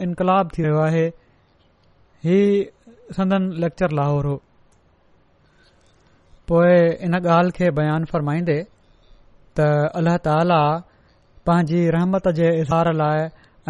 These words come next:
ٻانهن کي بچائڻ لاءِ پنهنجا فرستادا ۽ مصلح ۽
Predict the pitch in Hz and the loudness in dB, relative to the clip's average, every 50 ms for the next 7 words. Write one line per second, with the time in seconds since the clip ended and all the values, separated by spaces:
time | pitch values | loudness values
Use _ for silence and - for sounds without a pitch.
0 | 151 156 156 147 147 147 151 160 170 175 180 175 - 170 165 156 139 147 143 - | -2 -2 -2 0 0 0 0 0 -2 -2 -4 -4 -2 -2 -2 -2 -2 -4 -2 -2
1 | 165 165 170 180 175 165 151 143 143 143 143 151 156 160 - _ _ _ _ _ | -2 -2 0 -2 -2 -2 -2 0 0 0 0 -2 -4 -6 -10 _ _ _ _ _
2 | _ _ _ - _ 175 175 180 175 175 175 175 170 170 175 - - - 175 - | _ _ _ -6 _ 0 0 2 2 2 2 4 4 2 0 -2 -6 -14 -10 -6
3 | 165 165 156 - - 165 151 156 156 147 160 156 151 147 147 151 - - _ _ | -4 -4 -4 -4 -2 0 0 0 2 2 2 2 2 0 -2 -4 -10 -16 _ _
4 | _ - _ - 160 156 151 147 156 175 175 - 196 185 180 165 | _ -20 _ -4 -2 -2 0 0 0 -2 -2 -2 0 0 0 2